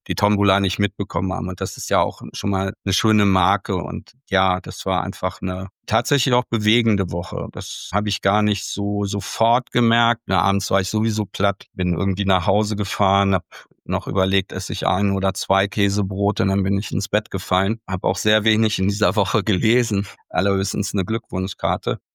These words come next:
Aber so mit ein bisschen Abstand habe ich eben auch gemerkt, dass das, ja, das waren eben auch schon Herzmomente, ne, wo Leute, äh, dich umarmt haben und gesagt, „Cool, dass ihr hier seid. Ihr beratet mich seit zwanzig Jahren mit meiner Literatur.“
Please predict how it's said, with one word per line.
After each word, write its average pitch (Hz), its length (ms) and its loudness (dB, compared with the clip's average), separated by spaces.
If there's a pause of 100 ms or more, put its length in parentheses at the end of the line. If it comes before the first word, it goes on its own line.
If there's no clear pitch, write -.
(140)
Aber 98 320 2 (160)
so 107 200 -2
mit 107 220 0
ein 123 60 -2
bisschen 117 320 2
Abstand 123 720 -2
habe 107 140 2
ich 107 120 -6
eben 110 160 2
auch 104 160 0
gemerkt, 104 420 0
dass 98 140 -6
das, - 400 -4
ja, 113 220 2
das 117 180 0
waren 117 180 2
eben 117 160 4
auch 113 240 -2 (220)
schon 131 240 0
Herzmomente, 92 880 0 (240)
ne, 135 240 2
wo 110 120 2
Leute, 104 800 0
äh, 101 240 -4
dich 101 180 -6
umarmt 107 460 0
haben 104 220 2
und 104 160 -4
gesagt, 104 380 -4 (100)
„Cool, 110 140 0
dass 101 200 -2
ihr 104 160 -2
hier 110 240 0
seid. 101 460 2 (100)
Ihr 107 80 -4
beratet 117 420 2
mich 120 160 2
seit 113 200 0
zwanzig 113 380 -2
Jahren 110 260 4
mit 98 160 -2
meiner 101 260 2
Literatur.“ 101 720 -4